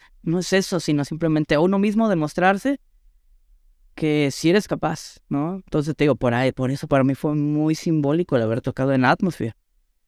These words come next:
porque fue mi primer rave y fue, y yo me acuerdo que yo veía y estaba G M S tocando y yo decía, "Güey, estos güeyes son como lo más cercano a Dios", ¿no?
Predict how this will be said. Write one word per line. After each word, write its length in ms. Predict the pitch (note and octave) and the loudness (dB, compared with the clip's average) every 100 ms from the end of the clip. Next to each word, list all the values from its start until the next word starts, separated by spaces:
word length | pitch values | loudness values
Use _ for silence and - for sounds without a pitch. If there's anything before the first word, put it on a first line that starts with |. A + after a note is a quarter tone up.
| _ _ _ _ | _ _ _ _
porque 560 | C3 B2 B2 A#2+ - A2+ | 0 2 2 -2 -6 -4
fue 140 | C#3 | 0
mi 100 | D#3+ | 0
primer 340 | F#3+ D#3 D#3 E3 | 0 0 0 0
rave 260 | E3+ D#4+ - _ _ _ - | 0 -2 -6 _ _ _ -10
y 160 | C3+ C3+ | -8 -6
fue, 680 | D3 C#3+ C#3+ D3 D3 C#3+ - _ _ _ _ _ _ _ _ _ _ _ _ - | -2 0 2 2 2 0 -4 _ _ _ _ _ _ _ _ _ _ _ _ -6
y 100 | B2+ | -2
yo 140 | C3 | 0
me 80 | C#3 | 0
acuerdo 300 | C#3+ C#3 F3+ | 0 0 0
que 100 | - | 0
yo 140 | C#3 D3 | 0 2
veía 320 | D3 C3+ D3 | 2 2 2
y 40 | |
estaba 280 | A2+ A#2+ A2+ | 0 -2 -2
G 160 | A#2 A#2 | -2 0
M 160 | B2 | 0
S 100 | B2+ | -2
tocando 500 | A2+ - C3 C#3 B2+ _ _ _ _ A2 | -6 -2 0 2 0 _ _ _ _ -6
y 120 | A#2 A2+ | -2 0
yo 120 | A#2 | 2
decía, 300 | A#2+ - A#2 | 0 -2 -6
"Güey, 160 | E2+ - | -6 -6
estos 280 | - F#3+ - | -6 -6 -6
güeyes 200 | G3+ G3 | -2 -2
son 140 | - G3+ | -2 -6
como 300 | - G#3+ F3+ | -2 0 0
lo 120 | D#3 | 0
más 160 | E3 F3+ | 0 0
cercano 380 | A3 G3+ G#3 G#3+ | -2 0 2 4
a 60 | |
Dios", 520 | F#3 F#3+ G3 A#3+ - - | 2 4 2 0 -8 -4
¿no? 120 | A3 | -2